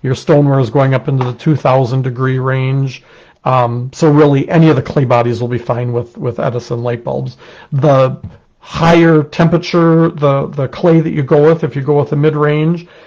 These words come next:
it's gonna be more durable than, um, a low fire clay as far as how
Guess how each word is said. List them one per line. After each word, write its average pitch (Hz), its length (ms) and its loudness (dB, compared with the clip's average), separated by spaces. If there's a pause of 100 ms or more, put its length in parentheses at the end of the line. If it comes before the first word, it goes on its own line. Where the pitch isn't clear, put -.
(120)
it's 160 220 -2
gonna 160 180 2
be 147 140 2
more 147 320 4
durable 147 880 2 (300)
than, 135 800 0
um, 117 640 -2 (1500)
a 151 60 4
low 160 220 6
fire 151 280 4
clay 147 420 2
as - 200 -4
far 139 340 2
as 131 220 0
how 135 680 2